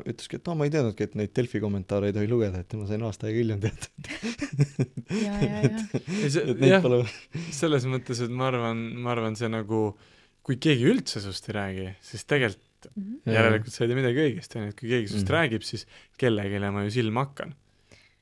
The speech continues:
Speaker 3: Ja kui
Speaker 2: Mul
Speaker 3: ma kellegile pidevalt silma hakkan, siis äkki jälle ma ik-, ikkagi midagi teen hästi.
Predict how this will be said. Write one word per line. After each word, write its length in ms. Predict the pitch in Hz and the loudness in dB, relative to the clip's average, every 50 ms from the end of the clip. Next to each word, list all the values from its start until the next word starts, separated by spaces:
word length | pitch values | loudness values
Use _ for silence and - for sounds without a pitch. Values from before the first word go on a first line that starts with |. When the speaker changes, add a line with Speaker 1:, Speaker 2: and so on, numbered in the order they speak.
| _ _ _ - | _ _ _ -2
Speaker 3:
Ja 60 | 120 | 0
kui 80 | 107 120 | 2 4
Speaker 2:
Mul 60 | 180 | 4
Speaker 3:
ma 80 | - 113 | 6 6
kellegile 340 | 127 127 120 104 107 104 | 6 6 6 6 4 2
pidevalt 400 | 98 - 170 160 123 104 101 95 | 0 2 2 2 4 2 0 -2
silma 320 | - - 113 107 101 101 101 | -4 -6 -6 -6 -6 -6 -8
hakkan, 220 | - - 117 104 98 | -8 -8 -10 -8 -8
siis 480 | 95 92 - - - - - - - - _ _ _ _ _ - - | -8 -8 -10 -10 -10 -10 -12 -14 -16 -20 _ _ _ _ _ -4 -4
äkki 280 | 104 - - - 117 110 | -4 -4 -4 -2 0 2
jälle 260 | 113 117 117 113 110 | 4 4 4 2 2
ma 140 | 107 110 113 123 | 0 0 0 -2
ik-, 260 | 123 120 120 - - 135 | -2 -4 -6 -6 -8 -8
ikkagi 280 | 127 - - 120 117 123 | -8 -6 -6 -4 -4 -2
midagi 260 | 135 123 110 104 107 | -2 -2 -2 -2 -4
teen 140 | 113 123 147 | -6 -6 -8
hästi. 320 | 147 - - - - 160 | -8 -10 -12 -16 -18 -14